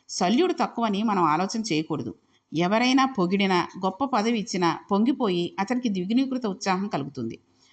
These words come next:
దుర్యోధనుడు శల్యుని నమ్మి సర్వసైన్యాధిపత్య పదవిని ఇచ్చి ప-, అభిషేకించాడు. ఆ కారణం చేత రెట్టింపైన ఉత్సాహంతో యుద్ధానికి వస్తాడు. అలా వచ్చినప్పుడు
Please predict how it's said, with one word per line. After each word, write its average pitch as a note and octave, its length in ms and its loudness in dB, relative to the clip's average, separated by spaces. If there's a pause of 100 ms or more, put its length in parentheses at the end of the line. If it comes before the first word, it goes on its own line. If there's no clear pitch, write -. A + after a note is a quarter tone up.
(240)
దుర్యోధనుడు G#3 680 2
శల్యుని A3+ 480 2
నమ్మి F3 300 2
సర్వసైన్యాధిపత్య G#3+ 840 -2
పదవిని D#3+ 300 -2
ఇచ్చి D3 220 -4
ప-, - 180 -6
అభిషేకించాడు. D3+ 680 -4 (500)
ఆ F#3 160 0
కారణం A#3+ 460 4
చేత C#4 160 -2
రెట్టింపైన C4+ 540 0
ఉత్సాహంతో G#3+ 580 0
యుద్ధానికి A3 380 0
వస్తాడు. C#3+ 400 -6 (460)
అలా F3+ 260 2
వచ్చినప్పుడు A#3+ 720 2